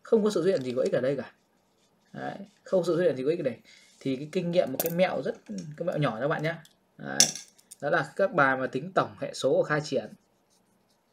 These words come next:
Khi mà muốn tính tổng hệ số của khai triển ấy, thì chúng ta sẽ làm sao? Chúng ta sẽ thay. Các bạn cứ thay nhá, có cái biến nào cho thay bằng một hết.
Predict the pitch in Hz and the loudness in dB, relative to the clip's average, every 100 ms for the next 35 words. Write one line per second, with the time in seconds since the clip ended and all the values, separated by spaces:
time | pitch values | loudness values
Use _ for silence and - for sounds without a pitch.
0 | _ _ _ _ _ _ - 151 139 127 | _ _ _ _ _ _ -6 -2 0 -2
1 | 131 139 151 139 110 - 131 - 120 117 | -2 -6 -2 -2 -4 -8 -12 -8 -4 -2
2 | 160 - _ _ _ _ _ _ _ _ | -2 -6 _ _ _ _ _ _ _ _
3 | _ _ _ _ _ _ _ _ _ _ | _ _ _ _ _ _ _ _ _ _
4 | _ _ _ _ _ _ _ _ _ _ | _ _ _ _ _ _ _ _ _ _
5 | _ 120 110 135 139 131 107 131 - _ | _ -4 0 0 2 2 2 -2 -10 _
6 | _ _ _ _ _ _ _ _ _ _ | _ _ _ _ _ _ _ _ _ _
7 | _ - - - 123 127 135 143 151 143 | _ -20 -20 -10 -8 -6 -2 0 2 0
8 | 123 135 131 135 156 - 170 151 - - | 0 0 0 -2 -4 0 2 2 -2 -12
9 | _ _ _ _ _ - 151 147 160 170 | _ _ _ _ _ -8 -6 -4 -2 4
10 | 143 139 - - 139 143 170 143 143 165 | 4 4 -6 2 2 4 2 2 0 -2
11 | 117 - _ _ _ _ _ _ _ _ | -8 -14 _ _ _ _ _ _ _ _
12 | _ _ _ _ - 123 127 123 120 113 | _ _ _ _ -6 -4 -2 -4 -2 4
13 | 185 | 6